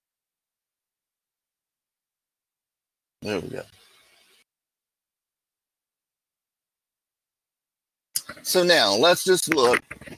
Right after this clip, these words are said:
And what we're gonna do is I'm gonna keep going back to that little chart. So I'm gonna start on the inside with B union C,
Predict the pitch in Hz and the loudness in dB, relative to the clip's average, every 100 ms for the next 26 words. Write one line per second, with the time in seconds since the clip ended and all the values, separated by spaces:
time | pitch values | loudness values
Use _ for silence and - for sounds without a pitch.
0 | - 160 196 196 240 226 220 175 160 131 | -2 2 2 4 6 6 4 4 4 4
1 | 131 143 147 143 170 - 170 139 143 160 | 2 0 0 -2 -2 -4 -4 -2 0 2
2 | 151 147 147 143 135 135 135 - 139 135 | 2 2 2 -4 -4 -2 -2 -2 -2 -4
3 | - 151 113 107 - - - _ _ _ | -4 -2 0 -2 -6 -18 -20 _ _ _
4 | _ _ _ _ _ _ _ _ _ _ | _ _ _ _ _ _ _ _ _ _
5 | _ _ _ _ _ _ _ _ _ _ | _ _ _ _ _ _ _ _ _ _
6 | _ _ _ - 160 143 120 117 _ _ | _ _ _ -2 2 4 2 -4 _ _
7 | _ _ _ - 147 165 160 - 160 147 | _ _ _ -6 -4 -2 -4 2 4 4
8 | 127 127 127 147 151 - 156 160 165 165 | 4 2 2 0 0 2 2 2 -2 -6
9 | - - 113 110 143 147 147 147 131 113 | -12 -8 -6 0 2 4 2 0 -4 -4
10 | - 147 165 | -2 2 0